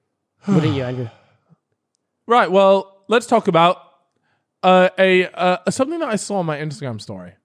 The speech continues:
Speaker 1: This means it's gonna be shit, but carry on.
Speaker 2: Right. Here's a question.
Speaker 1: <laughs>
Speaker 2: Here's a question. Would you rather an N F T son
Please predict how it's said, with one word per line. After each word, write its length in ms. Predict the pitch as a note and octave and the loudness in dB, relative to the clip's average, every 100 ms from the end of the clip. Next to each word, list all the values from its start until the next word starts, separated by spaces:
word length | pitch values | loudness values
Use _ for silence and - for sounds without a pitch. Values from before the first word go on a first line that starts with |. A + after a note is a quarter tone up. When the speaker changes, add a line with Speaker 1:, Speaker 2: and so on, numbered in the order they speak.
| _ _ _ | _ _ _
Speaker 1:
This 160 | D3 E3 | -12 -2
means 180 | F3 C3+ | -2 -2
it's 40 | |
gonna 100 | D#3 | -4
be 80 | C3 | -6
shit, 420 | A#2 - C#3 A2+ - | -8 -8 -8 -8 -14
but 100 | C3+ | -12
carry 220 | C#3 C#3 | -6 -6
on. 160 | B2 A#2 _ _ _ _ _ | -6 -12 _ _ _ _ _
Speaker 2:
Right. 320 | C#3+ C3+ A#2 - _ - - _ _ - | -6 -6 -8 -18 _ -20 -20 _ _ -4
Here's 220 | F3 G3 | 0 0
a 20 | F3+ | 2
question. 480 | F#3+ C#3+ - A2+ A2 - | 2 2 0 -4 -4 -10
Speaker 1:
<laughs> 140 | - | -10
Speaker 2:
Here's 140 | - D#3+ | -6 -6
a 40 | |
question. 540 | - E3+ - - G2+ G2 _ _ _ _ | -2 -2 -2 -8 -10 -14 _ _ _ _
Would 320 | D3 G#3+ C#4+ A3+ | -2 0 2 2
you 280 | C#4+ C4+ A#3+ | 2 4 4
rather 600 | G#3+ F3 B2+ C3+ G#3 C#4 _ _ _ _ _ _ _ _ _ _ _ _ _ _ - - - _ _ _ | 4 4 2 0 0 -2 _ _ _ _ _ _ _ _ _ _ _ _ _ _ -20 -20 -20 _ _ _
an 180 | G3 G3+ - | -2 0 0
N 180 | B3+ | 2
F 260 | C#4+ D4 - | 2 0 -4
T 260 | - A#3 A3 | -4 0 0
son 560 | - E3 D3 G3 B3 | 0 2 4 2 -6